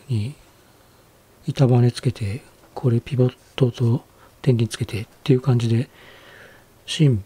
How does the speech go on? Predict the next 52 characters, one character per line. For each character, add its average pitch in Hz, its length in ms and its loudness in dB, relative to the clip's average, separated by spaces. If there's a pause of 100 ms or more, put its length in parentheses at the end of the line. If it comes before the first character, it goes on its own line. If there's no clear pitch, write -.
(140)
プ 123 120 0
ル 107 160 0
で 101 120 -4
す - 120 -8
ね。 110 300 0
<laughs> - 20 -10
は - 280 2
い、 123 80 4
ま 143 120 6
あ、 120 40 -4
か 151 140 2
け 165 120 2
る 156 80 6
四 147 120 4
っ - 20 -2
て - 100 -16
書 110 80 -6
い 101 60 -8
て - 80 -8
あ 98 40 -4
る 98 80 -8
ん 107 40 -10
で、 104 160 -8 (440)
天 151 140 4
輪 139 120 6
の 147 80 4
組 131 160 4
み 131 40 -2
立 127 220 0
て 120 80 4
は 120 60 2
こ - 140 -2
れ 117 60 2
だ 120 80 2
け 120 80 2
で 82 80 -6
す - 80 -14
ね。 95 220 -10
は 104 100 -10
い。 95 100 -12 (1600)
は 110 80 -6
い、 - 100 -12
下 131 180 0
部 127 300 2
車 - 200 0
体 110 320 2
に、 101 360 -6 (840)
ま 143 80 0
あ、 - 40 -4
気 - 160 -2
取 127 260 4
り 123 380 2